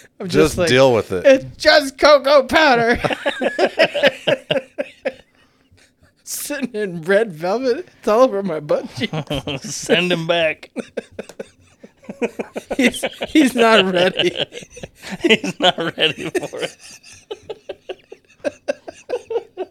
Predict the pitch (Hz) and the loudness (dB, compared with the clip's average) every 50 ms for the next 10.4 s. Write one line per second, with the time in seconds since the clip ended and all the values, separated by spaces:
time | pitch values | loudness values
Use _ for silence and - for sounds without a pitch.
0 | _ - 359 - _ _ - 302 _ _ - 311 - _ _ _ _ _ _ _ | _ -14 -14 -14 _ _ -18 -18 _ _ -14 -14 -14 _ _ _ _ _ _ _
1 | _ - - - 277 - - 147 175 147 143 147 143 139 135 131 - - 143 - | _ -20 -10 -10 -10 -10 -6 -4 -2 -2 -2 -2 -4 -6 -6 -8 -8 -10 -10 -10
2 | - 151 147 - - 175 170 175 165 165 165 190 202 185 165 170 170 175 185 196 | -10 -8 -6 -2 0 2 4 4 2 4 4 2 2 2 2 2 0 2 2 2
3 | 190 208 262 277 - 208 226 285 269 220 175 - - - - - _ _ 262 269 | 2 2 2 2 0 2 4 4 4 4 2 -2 -6 -14 -20 -20 _ _ 6 6
4 | 381 381 - - - 269 233 196 151 - - - - - - - _ _ _ _ | 6 4 0 0 2 2 2 2 2 0 -4 -8 -8 -10 -14 -20 _ _ _ _
5 | _ _ _ _ _ - 151 151 - - 127 113 117 139 165 160 151 131 117 139 | _ _ _ _ _ -8 -8 -8 -6 -6 -8 -6 -4 -2 -2 -2 -2 -2 -2 -4
6 | 151 - 151 143 131 135 131 131 123 110 107 101 95 95 85 - - 196 - _ | -4 -4 -4 -4 -4 -2 -2 -2 -2 -2 -4 -8 -8 -10 -12 -12 -12 -12 -12 _
7 | _ _ - 175 190 165 160 165 170 175 185 175 165 165 139 147 147 135 143 147 | _ _ 0 2 2 2 2 2 4 4 4 4 2 -2 -2 -2 -2 0 0 0
8 | 143 127 107 - - 160 160 143 117 - - 110 98 95 92 90 90 - - 120 | 0 -2 -2 -2 0 0 2 0 0 0 0 0 0 0 -2 -4 -8 -4 -4 -2
9 | 113 - - 101 92 80 - - - 90 80 76 76 _ _ - 110 107 98 85 | -2 -2 -4 -6 -6 -8 -8 -10 -8 -6 -6 -8 -8 _ _ -10 -8 -4 -2 -2
10 | 98 80 78 76 - - - - | -2 -2 -4 -8 -10 -14 -16 -18